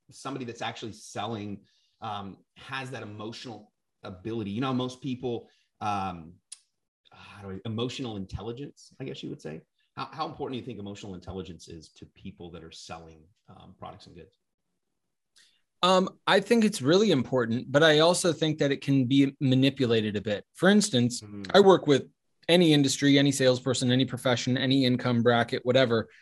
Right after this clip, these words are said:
Speaker 2: And I, I'm able to, I work with people with high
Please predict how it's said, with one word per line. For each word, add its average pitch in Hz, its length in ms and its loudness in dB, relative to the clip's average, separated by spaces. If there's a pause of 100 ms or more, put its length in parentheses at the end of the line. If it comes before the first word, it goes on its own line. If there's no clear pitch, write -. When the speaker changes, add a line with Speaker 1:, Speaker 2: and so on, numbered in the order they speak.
(280)
Speaker 2:
And 135 380 4
I, 139 300 4
I'm 135 180 2
able 170 260 6
to, - 260 4 (640)
I 143 120 4
work 135 200 4
with 127 120 -2
people 127 260 0
with 113 100 2
high 175 360 6